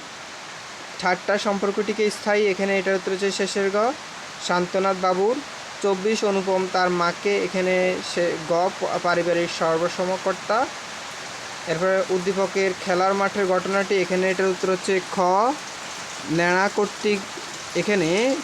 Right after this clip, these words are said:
ছাব্বিশ, এ-, উক্ত তুলনার কারণ কি, এটার উত্তর হচ্ছে ক এক ও দুই। নজরুলের মতো আত্মাকে চিনলে, এখানে এটা হচ্ছে আত্ম-, গ শেষের গ আত্মনির্ভরশীলতা। আঠাশ,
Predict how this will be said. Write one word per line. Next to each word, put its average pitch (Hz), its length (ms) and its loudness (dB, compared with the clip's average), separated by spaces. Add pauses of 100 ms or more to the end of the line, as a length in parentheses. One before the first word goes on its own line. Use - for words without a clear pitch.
ছাব্বিশ, 190 440 2 (120)
এ-, 175 180 -4 (120)
উক্ত 208 260 -2 (200)
তুলনার 202 500 2
কারণ 190 240 2 (120)
কি, 220 140 0 (140)
এটার 185 300 2
উত্তর 185 160 0
হচ্ছে 185 260 0
ক - 40 2 (540)
এক 175 180 -2
ও 196 60 4 (160)
দুই। 196 220 2 (680)
নজরুলের 190 640 2
মতো 185 320 2
আত্মাকে 180 480 0 (100)
চিনলে, 185 320 2
এখানে 180 260 0
এটা 185 160 0
হচ্ছে 180 400 0
আত্ম-, 175 520 2
গ 175 40 2 (180)
শেষের 180 340 0
গ 185 60 2
আত্মনির্ভরশীলতা। 190 840 2 (160)
আঠাশ, 185 260 2